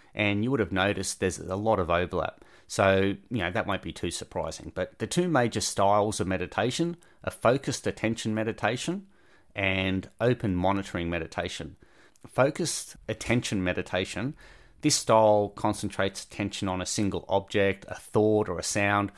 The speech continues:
or some sort of visualization, and it's gonna emphasize ridding your mind of distractions. So meditation,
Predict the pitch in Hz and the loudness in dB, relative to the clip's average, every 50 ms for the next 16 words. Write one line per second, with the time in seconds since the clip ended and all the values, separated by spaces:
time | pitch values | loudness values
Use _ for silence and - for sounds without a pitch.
0 | - - - 104 - - 104 104 101 - 104 92 87 82 - 95 87 90 82 87 | -14 -12 -8 -6 -2 0 0 0 0 -4 -4 -6 -4 -4 -4 -6 -4 -4 -2 0
1 | 85 87 - - 117 123 123 - 135 123 123 123 - - - - - - - _ | 0 0 2 2 2 2 0 0 0 0 -2 -2 -4 -8 -16 -20 -20 -20 -20 _
2 | - 104 98 101 98 - - 120 107 - 107 107 104 - 98 - - 104 92 90 | -2 0 0 0 0 0 0 0 2 2 0 -2 -2 -2 -4 -2 0 2 2 2
3 | 87 90 92 90 - 95 92 104 107 104 92 98 90 90 92 90 90 90 87 82 | 2 0 -2 -4 -6 -2 0 2 2 2 2 0 0 0 0 0 0 0 -2 -4
4 | - - 87 - - - 92 92 - - - 80 76 - - - - _ _ - | -6 -8 -8 -6 -2 0 0 0 -2 -4 -8 -10 -10 -10 -12 -16 -18 _ _ -20
5 | - - - _ - - 95 92 92 95 117 143 156 147 - - - 107 107 101 | -20 -20 -20 _ -4 -2 0 0 0 2 2 0 0 0 -2 -2 -2 0 0 -2
6 | - - 107 101 101 98 95 104 | -2 -2 -2 -2 -2 -2 -6 -8